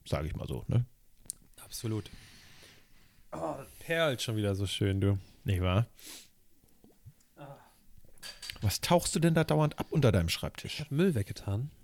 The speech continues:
Speaker 1: Ah, das ist ja sehr löblich.
Speaker 2: Ja.
Speaker 1: Hoffentlich hast du ihn getrennt. Wir sind hier immer
Speaker 2: Ja.
Speaker 1: noch in Deutschland, mein Freund.
Speaker 2: Auf Sankt Pauli wird leider nicht, äh, getrennt.
Speaker 1: Nee, das stimmt.
Speaker 2: Also, was heißt leid-, also wir können, also wir trennen schon so einigermaßen.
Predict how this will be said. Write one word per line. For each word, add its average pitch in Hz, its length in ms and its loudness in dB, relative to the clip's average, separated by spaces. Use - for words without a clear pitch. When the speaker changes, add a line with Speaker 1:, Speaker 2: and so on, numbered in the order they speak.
Speaker 1:
Ah, 190 100 0
das 170 160 0
ist 170 120 0
ja 98 180 6
sehr 117 360 2
löblich. 151 340 2
Speaker 2:
Ja. 104 40 0
Speaker 1:
Hoffentlich 110 240 4
hast 107 140 2
du 127 40 6
ihn 110 60 6
getrennt. - 440 2
Wir 120 80 4
sind 120 180 6
hier 151 120 8
immer 147 140 12
Speaker 2:
Ja. 139 80 12
Speaker 1:
noch 143 80 12
in 147 80 10
Deutschland, 123 500 10
mein 87 160 2
Freund. - 420 -2
Speaker 2:
Auf 107 140 0
Sankt 110 180 4
Pauli 113 260 8
wird 113 180 2
leider 98 280 2
nicht, 104 520 -4
äh, 101 220 0
getrennt. 101 560 -6
Speaker 1:
Nee, 95 120 2
das 90 140 4
stimmt. 85 340 -2
Speaker 2:
Also, 110 380 2
was 101 160 -2
heißt 107 220 0
leid-, 98 180 -2
also 110 240 2
wir 104 80 2
können, 117 300 4
also 104 180 2
wir 110 140 2
trennen 101 260 0
schon 95 320 2
so 95 220 -4
einigermaßen. 90 640 -2